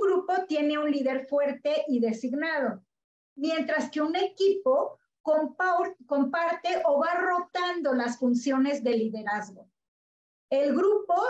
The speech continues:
tiene una responsabilidad individual, es decir, cada uno de los integrantes es responsable de su propio trabajo. Mientras que en un equipo tenemos la responsabilidad individual, pero tenemos también la responsabilidad colectiva.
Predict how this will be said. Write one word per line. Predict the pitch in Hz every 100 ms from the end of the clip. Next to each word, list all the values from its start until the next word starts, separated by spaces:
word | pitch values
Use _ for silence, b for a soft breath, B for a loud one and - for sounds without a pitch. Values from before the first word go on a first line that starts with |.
| - -
tiene | 311 330
una | 359 311
responsabilidad | 233 - 240 233 233 233 226 226 247
individual, | 240 262 285 320 349 359 -
es | 320 302
decir, | 359 359 320 359 _ _ _
cada | 359 427 440 403
uno | 381 381
de | 311
los | 247 233 254
integrantes | 233 240 240 277 262 320 302
es | 294
responsable | 330 320 - 254 247 - 302 311 330 349
de | 262
su | 226 220
propio | 240 226 247 247
trabajo. | 214 175 175 - - _ _ _ _ -
Mientras | 254 370 403 392 381 392
que | 294
en | 262 311
un | 359
equipo | 403 - 339 - 277 320 392 - _
tenemos | 269 269 339 440 440
la | 370
responsabilidad | 285 247 240 233 240 233 233 233 247 269
individual, | 285 285 254 254 269 247 349 440 _ _ _ _ _
pero | 370 392 392 370 392
tenemos | 311 320 349 392 392
también | - 311 330 359 349
la | 277 240
responsabilidad | 240 233 247 233 233 220 220 233 233
colectiva. | 254 240 233 - 254 208 190